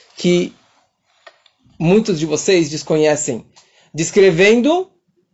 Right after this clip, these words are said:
que a mezuzá não necessariamente precisa estar no batente. Quer dizer, primeira coisa, você tem que ter em todas as portas da sua casa. Mas fora isso,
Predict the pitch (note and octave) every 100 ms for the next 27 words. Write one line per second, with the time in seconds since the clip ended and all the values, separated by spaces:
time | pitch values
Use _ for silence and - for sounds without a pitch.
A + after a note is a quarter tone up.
0 | _ _ _ _ _ _ _ _ - F3+
1 | F#3 E3+ D#3+ A3 A3+ A3 A3 - F3+ G#3+
2 | B3+ A#3+ A#3 A#3+ A#3 G3+ F#3+ F#3 E3+ E3
3 | E3+ D#3 - D#3+ D#3 D#3 D3+ D3 B2+ A2+
4 | - F#3 F3 F#3+ - _ _ _ _ B2
5 | C3 A#3 A#3 A3 A#3 A3+ G3+ F#3+ G3+ G#3
6 | F#3 E3+ C#4 E4 B3 A3+ C4 B3 A#3 G3+
7 | F#3+ G#3 F#3+ G3 F3+ C3 - _ _ _
8 | _ _ _ _ _ _ _ - F3 F#3+
9 | A#3 C4 C#4+ D4 E4 - F#3 E3+